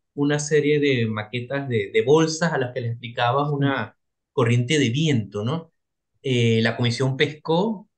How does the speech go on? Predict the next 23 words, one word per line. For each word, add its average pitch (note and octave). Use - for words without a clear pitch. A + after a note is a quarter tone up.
no A#2+
pescó, D#3+
le C3
pareció A#2
interesante, D3+
dijo, C#3
"Oye, C#3
ya A#2
va, A#2+
ya A#2
va, A2+
cuidado A2
con B2+
esto -
que B2+
estás A#2+
haciendo", F3
¿no? A3
Y C#3+
en C3
el A#2+
caso B2
de, B2+